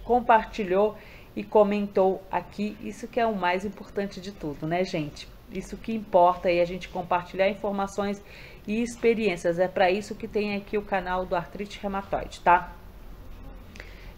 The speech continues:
É, eu também vou ler aqui umas três perguntinhas que o pessoal sempre manda. Se você tem perguntas, manda pro Instagram, ou deixa nos comentários, ou escolhe alguma das redes sociais do Artrite aí pra que você possa mandar.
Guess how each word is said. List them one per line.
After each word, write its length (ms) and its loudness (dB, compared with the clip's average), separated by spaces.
É, 540 10
eu 80 6
também 300 0
vou 100 2
ler 140 4
aqui 260 -2
umas 220 -4
três 200 -2
perguntinhas 520 -4
que 60 -10
o 40 -8
pessoal 380 -2
sempre 500 -6
manda. 240 -6
Se 120 -12
você 120 -10
tem 140 -4
perguntas, 560 -4
manda 340 -2
pro 220 -6
Instagram, 520 2
ou 100 4
deixa 260 2
nos 140 -6
comentários, 880 4
ou 120 4
escolhe 420 4
alguma 220 0
das 180 -4
redes 180 -2
sociais 400 -2
do 100 -2
Artrite 460 -6
aí 140 -2
pra 180 -8
que 140 -12
você 260 -10
possa 440 -2
mandar. 340 -6